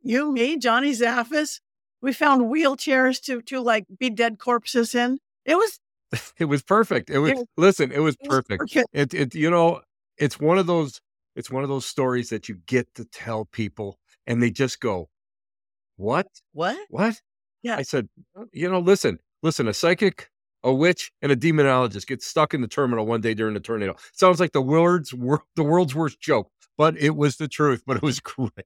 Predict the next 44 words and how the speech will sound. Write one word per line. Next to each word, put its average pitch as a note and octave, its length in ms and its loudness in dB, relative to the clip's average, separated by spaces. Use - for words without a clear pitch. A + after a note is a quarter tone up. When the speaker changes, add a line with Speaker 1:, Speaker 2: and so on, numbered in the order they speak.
Speaker 1:
It C3 380 -2
Speaker 2:
It G3+ 60 4
was D#3+ 180 2
fun. - 220 -10
Speaker 1:
complete F#4+ 260 -4
truth. G#3 280 0
And C4 120 2
it D4 40 0
was D#4 300 -4
freezing. C4 580 -2
And B3 220 0
one, D4 500 -2
Speaker 2:
Oh, F#4 120 -2
yeah. E2+ 160 -6
Speaker 1:
like, C4+ 200 0
airport D4 420 0
employee C#4 360 -2
before C4 280 -2
they C4+ 140 4
left B3+ 240 0
gave C4 180 -4
us B3 140 -8
these C4 160 -4
little C#4+ 240 0
thin C#4+ 320 -4
blue C#4 160 -8
blankets. C4 580 -4
So D4 160 -2
again, C#4 400 2
those B3 240 0
seats - 460 -4
that C4+ 80 -14
you D4+ 100 -2
can't B3+ 300 0
lay B3 160 0
down A3+ 340 2
in. F#3 140 -8
So C4+ 160 2
we C#4 180 0
brought C#4+ 320 2
these D4+ 180 -6
little C4 280 -4
wheelchairs B3 600 0
in F#3 60 -2